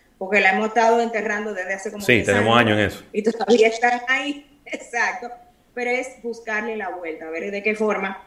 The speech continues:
Speaker 1: también verse como multimedios para ver cómo van a poder presentar el contenido que es de mucho valor y tiene su, su target, tienen nichos a quienes van a llegar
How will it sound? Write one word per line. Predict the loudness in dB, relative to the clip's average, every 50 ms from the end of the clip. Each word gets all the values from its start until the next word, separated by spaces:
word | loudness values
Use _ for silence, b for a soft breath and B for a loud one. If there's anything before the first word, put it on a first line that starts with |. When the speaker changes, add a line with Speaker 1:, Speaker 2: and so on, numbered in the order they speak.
| _ _
Speaker 1:
también | -4 -4 -2 0 2 2 2 2 2 4
verse | 4 4 4 4 2 0 0
como | 0 -2 -2 -2
multimedios | -2 -4 -8 -8 -6 -6 0 4 6 8 10 10 8 8 6 2 -2 -8 B B B B B B 2
para | 4 6 8 8 8
ver | 6 4 4
cómo | 0 -6 -4 -2 0 0 0 0
van | 0 -2 -4 -4 -4
a |
poder | -4 -2 0 0 -2 -2
presentar | -6 -8 -8 -8 -2 0 0 0
el | 0 -2
contenido | -4 -6 -6 -4 -4 -4 -4 -4 -4 0 0 0 2 2 2 0 0 -2 -12 -20 _ _
que | 0 4 6 6 8 6 4 4 4
es | 2 2 2 2
de | -2
mucho | -2 -2 -4 -2 -2 -2
valor | 0 2 2 2 4 6 6 6 6 4 4 2
y | 0 -2 -6
tiene | -6 -6 -4 -4 -4 -6 -8
su, | -12 -16 -18 -18
su | -10 -8 -8 -8 -6 -2
target, | 2 4 4 4 4 4 2 0 -2
tienen | -6 -8 -6 -8 -10 -10 -12 -16 -20 _
nichos | -12 -6 -2 0 0 0 -2 -4 -12 -12 -12 -14 -18 -20 B B B B B B B
a | -4 -4 -4
quienes | -4 -4 -4 -2
van | 0 0 2 2 4
a |
llegar | 6 6 6 8 6 4 2 -2